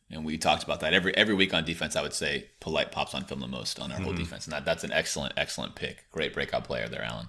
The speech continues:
Speaker 2: All right, let me ask you, do you see a path for anybody on this team, offense or defense, where by the end of the year,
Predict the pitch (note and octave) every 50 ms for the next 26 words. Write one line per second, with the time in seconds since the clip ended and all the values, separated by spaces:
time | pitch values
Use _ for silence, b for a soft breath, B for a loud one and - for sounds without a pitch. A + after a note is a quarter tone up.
0 | - _ - - A#2 A2+ B2 E3+ G3+ G#3+ F#3 - - F3 D#3 D3 C3+ - - -
1 | - _ _ - A2+ G2 A#2 E3+ B3+ C#4 - - E4 D4+ - - - - B2 B2
2 | C3 - - A2 G#2+ - - C3 B2+ B2+ B2+ B2+ A#2 A#2+ A#2 A2+ G#2+ A2 A2 F#2
3 | G2 G#2+ G#2+ G#2 G#2 F#2+ - - G#2 G2 F#2 F2 F2 G2+ - A2+ G2 - G2 F2
4 | F2+ F#2+ F2+ - G2 F#2+ F#2+ - - b b b b b b - G2 F#2+ F#2+ F2
5 | F2 A2 G#2 A#2 A#2 A2+ A2+ G2+ G#2+ A#2 B2+ B2+ A#2+ G2+ F#2+ F#2+ G2+ G#2 G2+ G2+
6 | G#2+ A#2 B2 B2 B